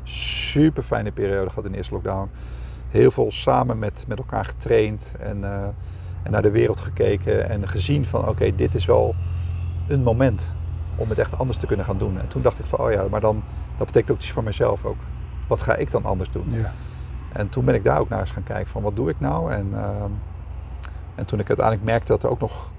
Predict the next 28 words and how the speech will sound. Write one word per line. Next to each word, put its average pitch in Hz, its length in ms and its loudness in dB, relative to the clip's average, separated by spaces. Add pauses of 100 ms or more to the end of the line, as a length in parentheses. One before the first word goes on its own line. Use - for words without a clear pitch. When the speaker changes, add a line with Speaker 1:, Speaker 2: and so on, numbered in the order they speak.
(160)
Speaker 1:
nou 107 180 -4
ja, 101 180 -4
wat 123 220 -6
Oje, 113 280 2
Oje 120 120 2
daarover 107 260 2
had, - 180 -2 (240)
eh, 107 80 -6 (280)
emotionele 113 500 0
onveiligheid 117 580 4
zat - 140 -8
in 107 80 0
mijzelf. 107 520 2 (600)
Toen 113 140 -6
dacht 117 120 4
ik - 60 -10
van, - 100 -6
"Oh, 127 120 2
ik 107 80 -2
moet 113 120 -2
daar, - 200 0
ik 117 100 -8
moet 120 160 -2
daar 123 120 6
eerst - 180 -2
weer 117 100 -2
naartoe 104 240 -4
terug. - 360 -4